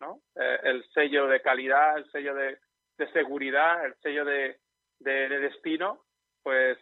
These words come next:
eh, creo que es eso lo que realmente, eh, nosotros podemos sumar, ¿no? Aparte de todo lo que significa, pues, eh, que el altavoz sea mucho más grande, ¿no?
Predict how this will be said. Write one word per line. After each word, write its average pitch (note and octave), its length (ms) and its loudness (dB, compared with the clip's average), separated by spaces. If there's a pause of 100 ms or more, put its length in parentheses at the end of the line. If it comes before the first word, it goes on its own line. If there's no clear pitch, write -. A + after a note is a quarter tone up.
eh, C3+ 400 0
creo D#3 160 2
que D#3 120 0
es - 100 -4
eso C#3 200 -6
lo A#2 160 -6
que A#2 280 -4
realmente, A#2+ 680 -4 (460)
eh, B2 340 2
nosotros C3 300 -2
podemos C3 340 0
sumar, A2+ 400 0
¿no? C#3 220 -10 (440)
Aparte C#3 380 2
de C#3 300 2 (280)
todo C3 200 0
lo C3+ 100 2
que C3+ 220 0
significa, C3+ 640 -4
pues, C3 240 -2
eh, B2+ 360 -4
que B2 220 -2
el B2 80 -6
altavoz B2 440 -2 (500)
sea C#3 160 0
mucho D3 360 -4
más C#3 200 0
grande, C#3+ 340 -2 (300)
¿no? D#3 240 -8